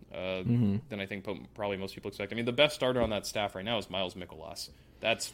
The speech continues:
Speaker 1: not great. That is not what the Cardinals wanted. So
Speaker 2: It was
Speaker 1: any
Speaker 2: cool in twenty nineteen, twenty, when was it? When did he bring, uh, came back over from overseas?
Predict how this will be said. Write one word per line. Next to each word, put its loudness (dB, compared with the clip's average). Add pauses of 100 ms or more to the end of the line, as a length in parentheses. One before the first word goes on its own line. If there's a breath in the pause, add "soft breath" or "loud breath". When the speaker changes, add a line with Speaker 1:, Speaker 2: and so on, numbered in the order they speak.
(120)
Speaker 1:
not 2
great. -4
That -2
is -4
not 2
what -2
the 0
Cardinals -4
wanted. -10
So -2 (600 soft breath)
Speaker 2:
It 12
was 12
Speaker 1:
any 8
Speaker 2:
cool 12
in 12
twenty 8
nineteen, 6
twenty, 4
when 2
was 4
it? 2
When 4
did 2
he 4 (240)
bring, 2 (160)
uh, -4 (280)
came 2
back 2
over 2
from -2
overseas? -4